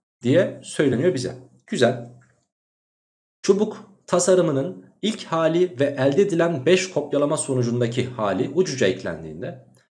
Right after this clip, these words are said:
beş üzeri altı eksi bir bölü yüz milimetrelik bir uzunluk elde edildiğine göre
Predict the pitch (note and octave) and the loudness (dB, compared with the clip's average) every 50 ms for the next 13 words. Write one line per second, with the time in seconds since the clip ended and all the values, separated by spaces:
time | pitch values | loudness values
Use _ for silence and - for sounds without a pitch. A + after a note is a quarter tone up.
0 | _ _ _ _ - F#3+ G3+ - F#3+ F3+ G3+ F#3+ F#3 C#3 D#3 D#3+ E3+ - G3+ F#3 | _ _ _ _ 4 4 4 4 2 2 2 2 2 4 4 2 4 4 2 2
1 | F3+ - - F#3 F3 G3 F#3+ F3+ F3 F3 F#3 F3 F#3 F#3+ F3+ E3+ F3 E3+ E3 D#3 | 2 2 -2 -4 -2 -2 0 0 0 0 0 0 0 -2 -2 -2 -2 -2 0 -2
2 | D#3 D3+ - E3 D#3+ E3+ - - F3+ - - C#3 C3+ D3+ E3+ F3+ F3+ C3+ G#2+ G2+ | -2 -4 -4 -6 -6 -6 -6 -6 -6 -4 -2 -4 -4 -2 -2 -2 -2 0 -2 0
3 | F#2+ F#2+ F2+ F#2 F2+ E2 E2+ E2+ E2 D#2 E2 E2+ B2+ C3 B2 - | 0 -2 -2 -2 -6 -10 -10 -12 -12 -12 -10 -10 -10 -10 -12 -14